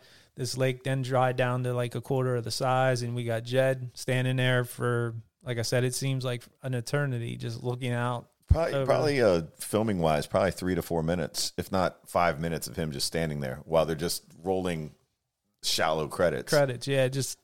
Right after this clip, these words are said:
Speaker 1: for me, it was just kinda like, "All right, wrap it up already." But there, I said, like I said, he had to get to his time limit. I guess it was an hour and twenty-two. I don't know if that was, like, the bare minimum,
Speaker 2: 'Cause there
Speaker 1: but
Speaker 2: was only, I mean, for the cast, there was only seven or eight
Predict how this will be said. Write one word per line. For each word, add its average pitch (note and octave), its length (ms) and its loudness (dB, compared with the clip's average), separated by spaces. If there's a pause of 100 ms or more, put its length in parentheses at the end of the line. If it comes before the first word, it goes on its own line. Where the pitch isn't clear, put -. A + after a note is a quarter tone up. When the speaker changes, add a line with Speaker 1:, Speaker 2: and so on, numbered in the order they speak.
(680)
Speaker 1:
for C#3+ 100 -8
me, D#3+ 220 4
it D3+ 60 6
was C3 160 0
just B2+ 200 -2
kinda B2 200 0
like, A#2+ 160 -2
"All A#2 60 2
right, A#2 160 4
wrap A#2+ 280 2
it A#2 60 -4
up B2+ 180 -2
already." B2+ 260 -2
But B2 140 -6
there, B2 140 0
I B2 40 0
said, - 220 -6
like C3 140 -4
I A#2+ 40 -6
said, B2+ 380 -4
he - 140 -4
had B2 120 2
to B2 60 -2
get B2 220 -6
to B2 120 -4
his A2+ 260 -6
time C3+ 360 0
limit. A#2 260 -8 (120)
I C3 40 -12
guess B2 160 -4
it - 20 -8
was A#2+ 120 -6
an B2 60 -4
hour A#2+ 160 -2
and A#2 100 -4
twenty-two. C3 680 -2 (800)
I B2+ 40 -4
don't C3 100 4
know B2+ 80 6
if B2+ 40 6
that B2 140 4
was, B2 120 0
like, A#2+ 160 -2
the A#2+ 80 -6
bare A#2+ 300 2
minimum, C#3 520 0 (220)
Speaker 2:
'Cause - 140 -6
there B2+ 100 6
Speaker 1:
but B2+ 40 2
Speaker 2:
was A#2+ 120 2
only, C#3+ 360 0
I F#2 60 2
mean, G2 180 2
for F#2 140 -2
the E2 80 0
cast, B2 460 0
there D2 80 -4
was D2 100 -4
only F#2 160 -2
seven D#2+ 320 0
or D2+ 140 0
eight D#2+ 240 -2